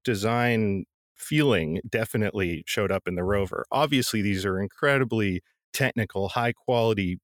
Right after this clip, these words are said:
custom-built machines, but they're done at absolute limits, you know, like,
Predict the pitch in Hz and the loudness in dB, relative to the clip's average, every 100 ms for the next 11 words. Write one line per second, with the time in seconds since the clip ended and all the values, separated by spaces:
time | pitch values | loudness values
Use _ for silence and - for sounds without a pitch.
0 | - - 127 - 120 107 95 107 98 104 | -10 -2 -2 0 0 0 0 0 0 -4
1 | - 104 117 156 180 - _ _ _ - | -2 0 0 0 -2 -8 _ _ _ -2
2 | 117 110 113 95 - 135 147 107 95 _ | -2 0 -2 -2 -2 2 2 2 -2 _
3 | - 143 156 - 143 135 131 - 98 120 | -4 -2 0 0 0 0 0 0 0 0
4 | 110 - - - - 123 117 110 98 92 | 0 -2 -6 -10 -4 0 2 2 0 -4
5 | - | -8